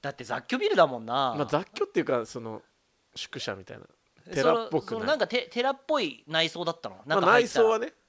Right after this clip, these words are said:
Speaker 1: うん。畳で、
Speaker 2: うん、まず内装は全然寺よ。
Speaker 1: その仏壇みたいなのがあって。
Speaker 2: うん、そうそう。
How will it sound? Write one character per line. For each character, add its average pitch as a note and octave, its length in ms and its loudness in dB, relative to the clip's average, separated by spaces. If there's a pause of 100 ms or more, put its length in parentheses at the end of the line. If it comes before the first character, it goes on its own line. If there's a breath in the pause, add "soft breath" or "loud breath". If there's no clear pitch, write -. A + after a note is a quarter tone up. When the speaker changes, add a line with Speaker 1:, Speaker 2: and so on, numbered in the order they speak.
Speaker 1:
う C#3 80 -6
ん。 A2 240 -10 (320)
畳 D3 340 -4
で、 F3+ 380 2
Speaker 2:
う D3+ 100 0 (100)
ん、 B2+ 40 -2
ま E3 140 4
ず D#3 80 -4
内 G3 180 4
装 G#3 140 0
は G3+ 60 6
全 F3 160 0
然 E3 100 -6
寺 C#3+ 280 0
よ。 - 40 -2
Speaker 1:
そ - 60 -12
の - 80 -20
仏 C#3+ 220 -10
壇 C#3+ 200 0
み C3+ 80 -12
た B2 100 -6
い - 20 -6
な A2+ 80 -10
の A#2 180 -6
が A#2 60 -8
あ A#2 40 -10
っ - 20 -20
て。 F#3 340 -6
Speaker 2:
う - 20 -4
ん、 - 40 -10
そ B2 100 -10
う G#2+ 40 -10
そ - 140 -20
う。 - 40 -20